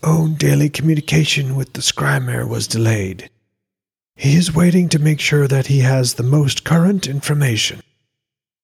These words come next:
"Fair enough," she said. "Fimafeng, Herr Sir Saglund was" "Your last obligation of the day, All-Mother, until evening, of course." "So we have plenty of time to accommodate him,"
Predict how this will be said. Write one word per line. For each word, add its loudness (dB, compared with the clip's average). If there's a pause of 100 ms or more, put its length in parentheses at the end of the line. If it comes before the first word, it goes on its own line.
(540)
"Fair 2
enough," 0
she -2
said. -2 (1300)
"Fimafeng, 0 (140)
Herr 2
Sir 2
Saglund 0
was" 0 (1000)
"Your 2
last 0
obligation 0
of 0
the 2
day, 2
All-Mother, -4 (160)
until -2 (100)
evening, 2
of -10
course." -8 (1300)
"So 0
we 2
have 0
plenty 0
of -2
time 0
to -4
accommodate -4
him," -10